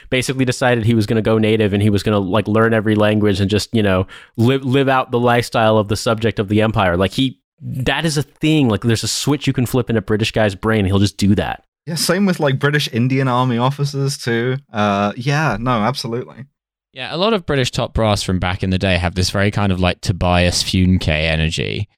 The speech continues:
Speaker 2: <laughs>
Speaker 3: um, where they're constantly, they're constantly getting in the zone for a role. Um, so
Speaker 2: Incidentally, I'm, I'm learning just now from checking his biography to make sure, sure that I got his name right, that Glubb's father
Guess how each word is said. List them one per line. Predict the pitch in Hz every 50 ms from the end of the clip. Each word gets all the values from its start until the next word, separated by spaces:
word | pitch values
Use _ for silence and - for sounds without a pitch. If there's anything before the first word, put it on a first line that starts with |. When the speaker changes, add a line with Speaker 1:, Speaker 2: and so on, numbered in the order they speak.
| - 147
Speaker 2:
<laughs> | 139 180 143 180 180
Speaker 3:
um, | 85 82 80 78 76 80 82 90 92 92 - _ _ _ -
where | 98 98 95
they're | 101 107
constantly, | - - 123 117 104 - - 107 95 95 92 90
they're | 87 98 101
constantly | - 123 120 104 - 113 104 101 95
getting | 90 98 95 95 92 92
in | 90 90
the | 87 87
zone | 85 85 85 85 80 78 78 78
for | - - 85 80
a | 82
role. | 82 82 80 78 73 57 - 104 104 - - - _ _ _ _ -
Um, | 95 95 98 101 101 95 98 98 101 - _ _ _ - _ -
so | 165
Speaker 2:
Incidentally, | 196 - 156 143 139 147 143 127 127 117 113 110
I'm, | 113 117 117 -
I'm | 127 127 127 120
learning | 117 123 139 139 123 117 110 104 104 101
just | 90 - 113 107 - 110
now | 107 107 101 92
from | 90 - - 101 101
checking | - - 113 107 101 - 113
his | 104 107 101
biography | - - 95 95 98 104 101 87 101 95
to | -
make | 98 98 101 95
sure, | - 107 104 -
sure | - - - 110 104
that | 101 95
I | 98 95
got | 98 90 101
his | 104 101
name | 92 92 95 101 98 95
right, | 90 90 85 -
that | 110 117 107 -
Glubb's | - 104 104 104 117 123 135 -
father | - - 104 101 98 101 - 139 147 156